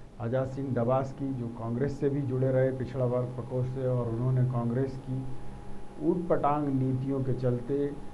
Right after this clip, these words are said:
कांग्रेस से इस्तीफा दे दिया और फिर स्वतंत्र रूप से अपना एक संगठन खड़ा किया है,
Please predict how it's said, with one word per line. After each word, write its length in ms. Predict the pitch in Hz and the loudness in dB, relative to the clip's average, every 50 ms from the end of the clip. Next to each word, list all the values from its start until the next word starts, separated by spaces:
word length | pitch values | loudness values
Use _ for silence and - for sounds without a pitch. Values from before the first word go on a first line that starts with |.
| - - - - - | -12 -12 -14 -10 -6
कांग्रेस 480 | 127 135 143 147 151 165 156 160 - - | -4 -2 0 2 4 4 2 2 -2 -2
से 240 | 135 127 - - - - | -2 -2 -2 -4 -6 -8
इस्तीफा 400 | - - - - 135 127 131 147 | -10 -10 -8 -4 -2 0 0 2
दे 180 | 135 135 139 139 | 2 2 2 2
दिया 220 | 135 135 147 156 156 151 - - - | 2 2 2 2 0 0 -4 -6 -4
और 260 | 120 117 117 117 120 - - - - - - - - - | -2 0 0 -2 -4 -8 -10 -10 -10 -8 -8 -8 -8 -8
फिर 120 | 143 143 | -8 -8
स्वतंत्र 480 | 135 - 139 131 127 151 147 - - 143 | -6 -6 -4 -4 -2 -2 -2 -2 -2 -2
रूप 200 | 117 120 123 120 - - | -2 -4 -4 -6 -6 -4
से 60 | 131 | -2
अपना 520 | 127 131 - - - 120 113 - 131 123 117 | -2 -2 -2 -2 -2 -4 -4 -4 -4 -4 -4
एक 160 | 113 110 - | -4 -4 -6
संगठन 480 | - - 120 117 120 117 147 147 - 127 | -4 -4 -2 0 0 0 0 0 0 0
खड़ा 220 | 127 139 143 143 | 0 2 2 2
किया 280 | 143 - 135 139 139 135 | 0 -2 -2 -2 -2 -2
है, 140 | 151 - | -2 -4